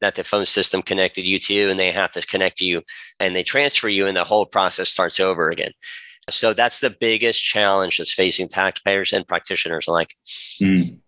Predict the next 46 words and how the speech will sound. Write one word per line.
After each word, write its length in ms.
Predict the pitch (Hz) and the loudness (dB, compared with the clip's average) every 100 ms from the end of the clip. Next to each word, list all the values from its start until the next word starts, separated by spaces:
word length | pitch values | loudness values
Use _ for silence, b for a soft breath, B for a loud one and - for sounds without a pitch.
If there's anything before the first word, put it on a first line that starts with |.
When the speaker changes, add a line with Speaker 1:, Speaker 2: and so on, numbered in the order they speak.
| _ | _
Speaker 2:
wow. 420 | 95 95 87 - b b b b _ - 156 | 2 4 4 0 b b b b _ 2 6
All 60 | |
right, 120 | 156 | 6
Michael. 320 | 127 - 147 143 | 6 4 2 4
So 220 | 156 139 | 4 4
if 80 | 185 | 4
people 240 | 190 226 | 6 6
want 200 | 208 190 | 8 6
to 40 | |
learn 260 | 170 160 151 | 6 6 6
more 180 | 143 143 | 8 8
about 340 | 123 123 123 120 | 6 6 4 4
you 360 | 123 113 120 131 120 117 | 4 6 6 6 4 6
or 300 | 117 113 110 | 8 8 6
what 440 | 110 117 123 - 110 | 8 8 6 2 -6
you 200 | 113 101 | -4 2
do, 600 | 104 95 92 139 - - | 4 6 8 6 2 -2
uh, 340 | 98 92 92 113 | 0 2 0 -2
or 80 | |
contact 580 | 117 170 180 139 101 - | 0 4 4 4 2 0
you, 240 | 85 87 113 | -4 -2 2
what's 200 | 139 139 | 2 4
the 80 | 175 | 4
best 260 | 156 147 | 4 4
way 180 | 143 139 | 2 2
for 80 | 131 | 4
them 160 | 123 | 4
to 80 | 104 | 4
do 200 | 92 98 | 4 4
that? 260 | 82 - - _ | 4 0 -6 _
Speaker 1:
Yeah, 240 | - 160 147 | -2 2 4
so 120 | - 147 | 2 2
best 280 | 170 185 | 2 2
way 180 | 185 185 | 2 4
to, 220 | 175 170 143 | 4 4 4
uh, 160 | 139 | 2
to 160 | - 139 | 2 -2
get 220 | 147 147 | 2 2
in 80 | 143 | 0
touch 260 | - 131 120 | 0 0 0
with 220 | 117 - | -4 -2
me 200 | 127 135 | 0 4
directly 680 | 113 101 123 - 98 98 - - | 2 2 0 0 -2 -4 -8 0
is 340 | 113 101 - | 2 2 0
Michael 540 | 101 101 107 120 135 139 - - | 2 2 2 0 -2 -2 -8 -2
at 180 | 101 | -2